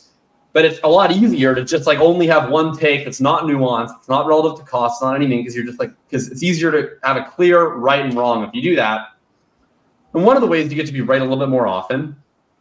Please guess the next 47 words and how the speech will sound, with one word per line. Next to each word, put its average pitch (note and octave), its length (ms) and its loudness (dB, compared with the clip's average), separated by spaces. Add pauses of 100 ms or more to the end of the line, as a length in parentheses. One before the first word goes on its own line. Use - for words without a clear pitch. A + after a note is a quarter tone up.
(540)
is D3 160 0
you D#3 80 -2
get D#3 160 0
to D3+ 260 -8
entirely F3+ 540 2
detach C#3 420 -4
yourself C3 340 -4
from A#2+ 120 -4
the A#2 80 -4
game A2 240 -4
that F#2+ 120 -10
we're F#2+ 120 -10
playing, - 360 -20 (600)
which C3 180 -6
is, C3+ 260 -4
of C#3 120 -8
course, D#3 400 0 (100)
a C3+ 60 -8
game C3+ 200 -2
about - 220 0
trying D3 320 0
to C3+ 80 -2
win C3+ 400 0
fantasy C3 340 -4
football A2 360 -2
leagues. E2+ 420 -14 (1000)
But D3+ 120 2
if D#3 40 0
you F3+ 60 0
don't D#3 120 4
wanna F3+ 220 -2
play D3 140 0
that A#2+ 300 -2
game F2+ 220 -16
and B2 100 -2
you B2 80 0
just B2 140 -8
wanna C#3 220 -2
play B2+ 140 -2
the A#2 80 -6
be C3 160 -2
right A#2+ 160 4
on A2+ 180 -2
Twitter A#2 200 -4
more A2 200 -2
often G#2+ 340 -4
game, F2 440 -12